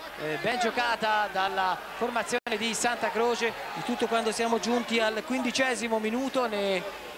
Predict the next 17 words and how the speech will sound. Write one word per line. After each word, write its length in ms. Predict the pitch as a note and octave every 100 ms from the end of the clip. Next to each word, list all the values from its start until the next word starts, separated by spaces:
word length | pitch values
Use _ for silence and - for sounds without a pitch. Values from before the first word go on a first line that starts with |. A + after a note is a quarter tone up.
| -
eh, 340 | D3 D3+ C#3+ C#3
vi 60 |
ricordo 340 | D3+ A3 G#3+ A3
che 180 | F3+
ci 120 | F3 E3+
si 100 | F#3
misura 300 | F#3 A3+ F#3
su 160 | G3+
cinquanta 580 | - A3 F#3 C4+ B3+ A3+
minuti 240 | G#3 A#3+
in 80 | G#3+
questa 240 | G#3+ G#3 G3
finale, 360 | G3+ F#3+ D3+
mentre 260 | F#3+ G#3 G3
l'Api 380 | A#3 B3 F3 C#3 - - -
a 160 | E3 D#3+
centrocampo, 1000 | B3 C4 - G#3 A#3 B3 A#3+ - B3